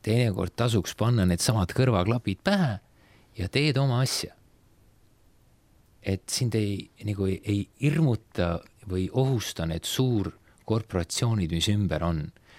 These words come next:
vaid sa teed ühe ilusa oma asja valmis ja oled veendunud, et see selles nišis, mis sa teed,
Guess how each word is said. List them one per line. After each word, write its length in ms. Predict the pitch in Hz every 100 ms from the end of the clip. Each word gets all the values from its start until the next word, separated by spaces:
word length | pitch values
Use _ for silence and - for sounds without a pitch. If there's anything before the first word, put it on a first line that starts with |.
| - _
vaid 240 | - 95 -
sa 220 | 90 92 - - _ _ _ -
teed 320 | - 151 156 127
ühe 220 | 120 117 - 147
ilusa 560 | 170 165 135 117 104 101
oma 240 | 135 127 127
asja 260 | - 123 104
valmis 520 | 110 110 101 95 - - - - _
ja 80 | -
oled 160 | 95 -
veendunud, 580 | 123 160 135 113 104 95
et 80 | 90
see 220 | - 98
selles 500 | - 156 196 165 117
nišis, 460 | 123 147 - 110 -
mis 220 | 113 -
sa 80 | 98
teed, 320 | 98 92 82